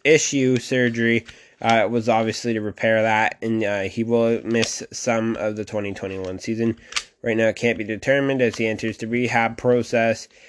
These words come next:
He was selected, uh, the eighteen-year-old was selected,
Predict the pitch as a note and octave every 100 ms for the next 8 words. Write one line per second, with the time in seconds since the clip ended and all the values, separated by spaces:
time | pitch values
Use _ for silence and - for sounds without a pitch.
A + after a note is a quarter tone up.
0 | - - C3+ C#3+ D3 C#3+ C#3+ - C#3+ C3+
1 | B2 - _ _ - A#2+ A#2 A2+ G#2+ G#2
2 | - _ _ - B2+ B2+ D3 - D3 D3
3 | C#3+ C3+ B2+ C#3 B2+ A#2 C3+ A#2+ A2+